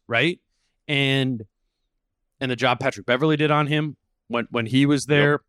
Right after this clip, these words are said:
Speaker 1: or Ant when he had the matchup. I think, I don't think you can undersell how important that is against this Grizzlies team who, you know, they do their thing.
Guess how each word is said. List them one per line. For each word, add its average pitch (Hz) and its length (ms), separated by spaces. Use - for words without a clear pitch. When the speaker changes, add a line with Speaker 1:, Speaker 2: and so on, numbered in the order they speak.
Speaker 1:
or 117 240
Ant 135 460
when 117 140
he 139 100
had 139 160
the 135 80
matchup. 139 500
I 120 120
think, 147 440
I 131 80
don't 143 240
think 147 200
you 139 80
can 135 240
undersell 139 800
how 123 200
important 139 540
that 107 240
is 107 420
against 139 360
this 131 120
Grizzlies 127 400
team 143 420
who, 208 80
you 202 80
know, 185 220
they 160 120
do 226 100
their 220 140
thing. 170 440